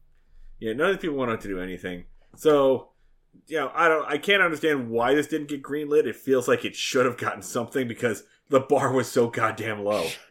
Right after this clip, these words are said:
Speaker 1: Uh,
Speaker 2: Oh, Jesus.
Speaker 1: all right, we don't, we don't have a rating system for this. Uh,
Speaker 2: We already
Speaker 1: other
Speaker 2: did the
Speaker 1: than
Speaker 2: rating system of would you greenlight this?
Speaker 1: So, that's
Speaker 2: Wait, I didn't
Speaker 1: it.
Speaker 2: ask
Speaker 1: I,
Speaker 2: you.
Speaker 1: it's
Speaker 2: Would you greenlight it?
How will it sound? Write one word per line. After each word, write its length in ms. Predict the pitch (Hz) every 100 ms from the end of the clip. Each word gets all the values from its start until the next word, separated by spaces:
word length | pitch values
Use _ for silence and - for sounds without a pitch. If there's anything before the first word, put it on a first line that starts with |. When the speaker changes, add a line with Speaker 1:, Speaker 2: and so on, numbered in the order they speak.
| 208 _ _ -
Speaker 1:
Uh, 360 | 113 113 107 104 - _ _ _ - - - _ _ _ _ _ _ _ _ _ _
Speaker 2:
Oh, 360 | 202 190 180 156 147
Jesus. 760 | - 143 139 143 151 143 - _ _ _ _ _ -
Speaker 1:
all 100 | 185
right, 120 | 170
we 80 | 226
don't, 100 | 254
we 60 | 247
don't 140 | 254
have 100 | 247
a 60 | 190
rating 380 | 131 139 139 127
system 360 | 135 123 123
for 140 | 110 120
this. 380 | 113 107 101 -
Uh, 520 | 113 110 107 104 101 - _
Speaker 2:
We 160 | - 277
already 220 | 320 269
Speaker 1:
other 100 | 240
Speaker 2:
did 80 | 226
the 40 | 208
Speaker 1:
than 60 |
Speaker 2:
rating 220 | 196 190 180
system 360 | 196 175 185
of 180 | 165 147
would 180 | 160 156
you 120 | 165
greenlight 500 | 156 147 139 127 113
this? 440 | 131 113 - - _ _ _ _ _ _ _ _
Speaker 1:
So, 520 | - 175 170 160 156 _ _ _ _
that's 320 | 151 165 254 349
Speaker 2:
Wait, 60 |
I 40 | 381
didn't 240 | - 208
Speaker 1:
it. 80 | -
Speaker 2:
ask 180 | 170 165
Speaker 1:
I, 40 |
Speaker 2:
you. 100 | 185
Speaker 1:
it's 80 | 151
Speaker 2:
Would 140 | 147 165
you 200 | 185 254
greenlight 400 | 311 349 349 349
it? 180 | 339